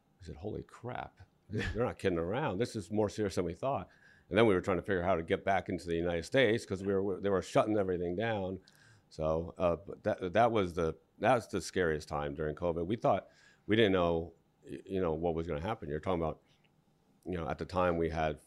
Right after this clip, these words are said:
five restaurants, we were building two more, um, you know, shutting down every one of our restaurants at the same time. Don't, we were, I mean,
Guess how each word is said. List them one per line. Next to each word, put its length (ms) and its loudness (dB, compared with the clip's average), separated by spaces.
five 300 4
restaurants, 520 -4
we 100 -4
were 100 -2
building 380 -2
two 200 -6
more, 400 -4
um, 400 -4
you 100 -4
know, 160 -2
shutting 460 0
down 420 -4
every 240 -2
one 160 0
of 80 -2
our 140 -4
restaurants 500 -6
at 80 -8
the 80 -6
same 240 -4
time. 300 -6
Don't, 160 -2
we 140 2
were, 300 0
I 60 -2
mean, 140 -2